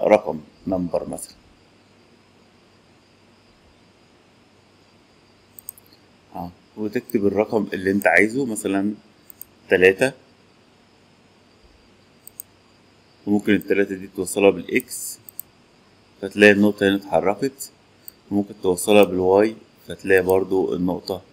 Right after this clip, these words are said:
اتحركت، ممكن توصلها بالزي، ويبدأ برضو النقطة تتحرك. أو تقدر تعمل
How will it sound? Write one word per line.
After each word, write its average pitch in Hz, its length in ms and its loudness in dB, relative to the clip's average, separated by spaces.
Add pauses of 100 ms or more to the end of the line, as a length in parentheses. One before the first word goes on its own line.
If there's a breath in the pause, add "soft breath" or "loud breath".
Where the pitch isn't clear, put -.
(140)
اتحركت، - 720 -6 (540 soft breath)
ممكن 104 260 -2
توصلها 104 460 2
بالزي، 92 580 -6 (280)
ويبدأ 95 380 0
برضو 92 300 0
النقطة 90 360 -6
تتحرك. - 440 -14 (800 soft breath)
أو 147 280 2 (140)
تقدر 104 280 2
تعمل 98 480 0